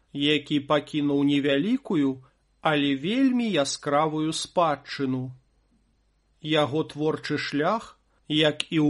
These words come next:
многіх іншых пісьменнікаў, перарвалі рэпрэсіі трыццатых гадоў. У беларускую літаратуру ён увайшоў пад псеўданімам Андрэй Мрый. Андрэй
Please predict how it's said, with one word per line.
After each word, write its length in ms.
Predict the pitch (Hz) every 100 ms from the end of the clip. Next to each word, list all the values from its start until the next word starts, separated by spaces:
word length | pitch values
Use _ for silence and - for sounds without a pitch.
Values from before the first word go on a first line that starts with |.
| 147
многіх 500 | 165 254 214 214 - _
іншых 560 | 185 214 233 - 160 -
пісьменнікаў, 1120 | - 143 - 147 202 254 240 214 - 139 127 127 _ _ _ -
перарвалі 800 | 156 147 139 135 165 240 240 220
рэпрэсіі 880 | 170 143 139 156 214 - 202 190
трыццатых 720 | - 139 135 - 139 143 131 139
гадоў. 640 | 156 160 151 143 131 127 - _ _ _ _ _ _ -
У 120 | 156
беларускую 760 | 147 156 147 147 139 - 147 147
літаратуру 760 | 147 143 139 139 139 233 269 214
ён 200 | 156 151 147
увайшоў 680 | 156 139 143 139 - 220 277 277
пад 220 | 180 156 -
псеўданімам 920 | - 151 143 139 131 139 202 190 180 - -
Андрэй 640 | 156 147 139 135 147 151
Мрый. 600 | 151 156 175 165 143 123 - _ _ _ _ _ _ _ _ _ _ _ _ _ _
Андрэй 600 | - 156 143 143 214 302